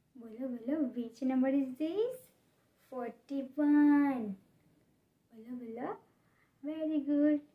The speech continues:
ફોર્ટી વન. Which number is this? થર્ટી ટુ. Very good. Which number is this? વન થ્રી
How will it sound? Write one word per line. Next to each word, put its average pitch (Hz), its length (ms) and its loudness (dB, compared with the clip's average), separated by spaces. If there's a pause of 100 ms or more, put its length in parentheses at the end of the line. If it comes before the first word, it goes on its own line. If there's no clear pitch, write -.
(160)
ફોર્ટી 320 400 -6
વન. 302 640 2 (600)
Which 403 400 -2
number 302 360 4
is 240 160 0 (140)
this? 226 440 -8 (1900)
થર્ટી 254 640 -8 (180)
ટુ. 311 440 0 (240)
Very 214 440 -4 (220)
good. 254 460 -2 (1600)
Which 277 380 -8
number 381 360 -4
is 330 160 -2 (140)
this? 247 540 2 (1500)
વન 240 520 0
થ્રી 240 580 -4